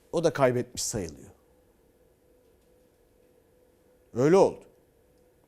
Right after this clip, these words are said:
Onun dışında da böyle olsun olmasın bu konuya böyle yaklaşanlar var. Ya bu, bir şey soracağım. Hangi partiye oy verirseniz verin.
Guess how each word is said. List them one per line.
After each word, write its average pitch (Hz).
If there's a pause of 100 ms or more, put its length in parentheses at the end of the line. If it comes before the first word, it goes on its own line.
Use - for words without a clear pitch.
(180)
Onun 226
dışında 233
da 170
böyle 226
olsun 220
olmasın 185 (800)
bu 123
konuya 196
böyle 196
yaklaşanlar 175 (640)
var. 135 (1500)
Ya 202
bu, 202 (720)
bir -
şey 269
soracağım. 85 (2500)
Hangi 330
partiye 202
oy 180
verirseniz 147
verin. 85